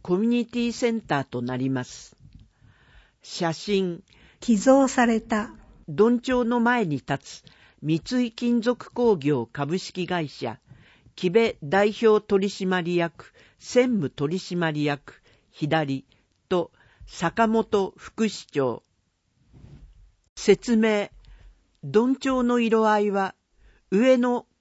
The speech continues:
Speaker 1: 濃いグリーンから下のブルーへのグラデーション。薄緑色や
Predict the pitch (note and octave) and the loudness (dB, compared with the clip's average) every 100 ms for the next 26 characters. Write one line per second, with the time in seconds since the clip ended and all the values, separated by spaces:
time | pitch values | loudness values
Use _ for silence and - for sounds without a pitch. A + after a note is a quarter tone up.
0 | _ C4+ C#4 G#3 D3 C3+ F3 A3+ B3 G#3+ | _ -4 -2 -2 -6 -2 0 0 0 -2
1 | - D3 B2+ C3 _ _ _ - - - | -2 -4 -6 -12 _ _ _ -20 -14 0
2 | A#3+ B3 A#3 D3+ F3+ A3 C4+ A3 E3+ C3+ | 2 4 2 2 2 2 2 2 0 -2
3 | A#2 C#3 E3+ D#3 D#3 C#3+ D#3+ C#3 C3 D3 | -2 2 2 2 0 -2 -6 -6 -8 -16
4 | _ _ _ _ _ _ _ _ - D#3+ | _ _ _ _ _ _ _ _ -6 -6
5 | - B3 B3+ G#3+ A3+ A3+ A3 G#3 G#3 F#3+ | -2 2 2 4 4 2 0 2 2 2
6 | F#3 | 0